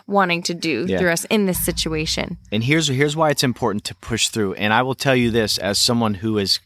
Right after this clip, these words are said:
Speaker 2: uh, non-confrontational. Uh, if you are not used to, uh, breaking through those uncomfortable moments, um, it will be uncomfortable for you. It will be something that you have to work at and do it time and time again until it becomes second nature.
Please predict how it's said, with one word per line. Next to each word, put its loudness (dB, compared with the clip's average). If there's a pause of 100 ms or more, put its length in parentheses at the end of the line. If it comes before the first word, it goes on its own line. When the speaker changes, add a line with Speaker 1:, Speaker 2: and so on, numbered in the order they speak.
Speaker 2:
uh, -4
non-confrontational. -2 (520)
Uh, -6
if -4
you 2
are 4
not 2
used 0
to, -2
uh, -8
breaking -2
through -2
those 0
uncomfortable -4
moments, -2 (380)
um, -6 (160)
it 2
will 4
be 2
uncomfortable -2
for -10
you. -8
It 0
will 2
be 2
something 0
that -2
you -2
have -2
to -2
work -4
at -4
and -4
do 0
it -2
time 0
and -2
time -2
again 0
until 0
it -2
becomes -2
second -2
nature. -2